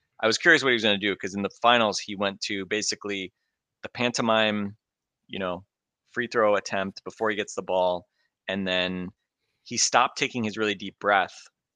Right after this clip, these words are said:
when he caught the ball and just went straight into his, you know, six, sometimes seven dribbles and then shot up. And this was different because he actually caught the ball. I don't, I didn't notice him take the pan-, he only shot two free throws. I didn't notice him do the,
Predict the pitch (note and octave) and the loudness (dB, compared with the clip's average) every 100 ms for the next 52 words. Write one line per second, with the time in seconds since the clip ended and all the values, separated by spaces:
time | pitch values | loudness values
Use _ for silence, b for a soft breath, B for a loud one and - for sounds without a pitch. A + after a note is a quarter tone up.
0 | _ - G2+ F#2+ _ - B2 C3 - F#2 | _ -8 -6 -6 _ 0 2 2 0 -4
1 | F2 F2 F#2 - G2+ G2 F#2+ G#2 F#2+ G2 | -2 -2 -6 -10 -10 -8 -8 -6 -6 -6
2 | - G#2 G2+ F#2+ G2 F#2+ F#2+ F2 - G#2 | -2 -2 -4 -6 -6 -6 -6 -4 -4 -4
3 | - - - - G2 G2 - G2 F#2+ G#2 | -2 -2 -2 -6 -8 -4 -4 -4 -4 -4
4 | G2+ F2+ F2 E2+ - F#2+ F#2 F2+ - b | -4 -4 -6 -8 -2 0 2 0 -4 b
5 | b b b - B2 E3 C3+ F#2+ C3 - | b b b -2 0 0 -2 0 0 2
6 | G2+ G2 G2+ G#2 G2+ - G#2+ B2+ - G#2+ | -2 -2 -4 -2 -2 0 2 4 2 -2
7 | G#2 G2 F#2 _ _ _ - C3 - A2 | -2 -2 -6 _ _ _ 2 2 4 2
8 | G2+ F#2+ F#2+ - F#2+ B2+ - G#2 D3+ A#2+ | 4 4 4 -2 -2 -2 -2 -4 -2 2
9 | A#2+ B2+ - G2+ - G#2 - - G#2+ G#2+ | 4 2 0 -4 -6 -8 -10 -8 -6 -2
10 | A#2 B2 - G2+ - G2+ G#2+ F#2 F2 F#2 | -2 0 0 -2 -4 -10 -10 -8 -6 -4
11 | A#2+ B2 A2 G#2+ - G2 F#2 G2+ F#2 F#2 | -2 2 2 0 -4 -6 -6 -6 -2 -2